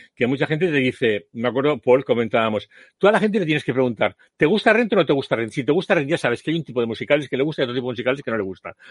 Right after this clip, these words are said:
Como que Rent marcaba un, un antes o un después, o un punto de inflexión, ¿no? Luego, yo recuerdo cuando se estrenó aquí El fantasma de la ópera,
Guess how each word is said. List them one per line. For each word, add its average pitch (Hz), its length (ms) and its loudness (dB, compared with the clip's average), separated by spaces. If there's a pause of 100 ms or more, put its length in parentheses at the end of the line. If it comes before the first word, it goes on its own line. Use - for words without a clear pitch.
Como 127 240 4
que 131 100 4
Rent 160 220 4
marcaba 160 680 6
un, 139 500 4 (260)
un 139 180 2
antes 165 220 0
o 147 60 4
un 135 80 0
después, 127 340 -2
o 135 60 2
un 131 100 0
punto 143 320 -2
de 143 60 -2
inflexión, 104 600 -2
¿no? 107 160 -2
Luego, 143 380 4 (300)
yo 120 120 4
recuerdo 151 320 4
cuando 123 200 2
se 107 60 -2
estrenó 113 260 -4
aquí 135 140 -2
El 131 80 -4
fantasma 110 340 -2
de 101 80 0
la 90 100 2
ópera, 107 320 -2